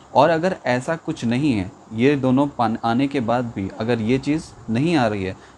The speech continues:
तो ऐसे relation को हम लोग कहेंगे कि वो transitive relation नहीं है।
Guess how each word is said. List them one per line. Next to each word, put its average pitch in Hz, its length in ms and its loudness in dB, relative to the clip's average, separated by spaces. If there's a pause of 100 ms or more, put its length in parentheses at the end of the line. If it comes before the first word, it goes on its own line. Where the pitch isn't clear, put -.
तो 180 180 0
ऐसे 131 240 2
relation 131 380 0
को 123 80 -2
हम 120 160 0
लोग 117 160 -4
कहेंगे 117 420 -2 (200)
कि 127 100 2
वो 113 180 2
transitive 120 520 -2
relation 107 380 -2
नहीं 123 340 2
है। 92 160 -4